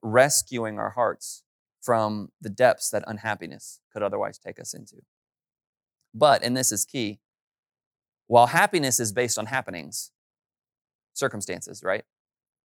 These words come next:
Joy is based on knowing the truth. Uh, Paul wrote an entire book in the Bible. If there was, if it was about one thing, it's about joy, and it's the book of Philippians. Uh,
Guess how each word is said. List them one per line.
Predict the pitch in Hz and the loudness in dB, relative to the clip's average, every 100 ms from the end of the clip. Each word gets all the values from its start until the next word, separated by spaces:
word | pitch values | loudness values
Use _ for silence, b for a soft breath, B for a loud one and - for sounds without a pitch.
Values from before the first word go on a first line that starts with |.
| _ _ _ 104 | _ _ _ -2
Joy | 139 147 | 2 4
is | 123 98 | 2 0
based | 110 107 107 | -6 -6 -8
on | 101 | -8
knowing | 98 101 | -10 -10
the | 101 | -16
truth. | - 131 - _ _ _ _ _ _ _ _ _ _ _ _ _ _ _ | -14 -16 -16 _ _ _ _ _ _ _ _ _ _ _ _ _ _ _
Uh, | 117 | 0
Paul | - 190 208 | 2 6 6
wrote | 143 | 6
an | 127 | 2
entire | 120 147 | 2 2
book | 101 147 135 | 4 2 2
in | |
the | 113 | 0
Bible. | 101 123 107 101 | 4 4 4 0
If | 73 113 | -2 -4
there | 110 | -4
was, | 104 - | -4 -8
if | 120 | -6
it | 131 | -4
was | 117 | 2
about | 113 104 | 4 4
one | 120 117 | 2 -2
thing, | 113 98 - | -4 -4 -8
it's | 123 113 | -8 0
about | 107 107 - _ - | 2 2 0 _ -12
joy, | 98 113 90 78 - 117 | -4 0 0 0 -4 -8
and | 110 104 | -10 -10
it's | 85 - | -8 -6
the | |
book | 117 113 | -4 -6
of | - | -4
Philippians. | 117 80 58 - - _ _ _ _ _ _ _ | -6 -6 -12 -14 -16 _ _ _ _ _ _ _
Uh, | 117 107 104 | 4 6 6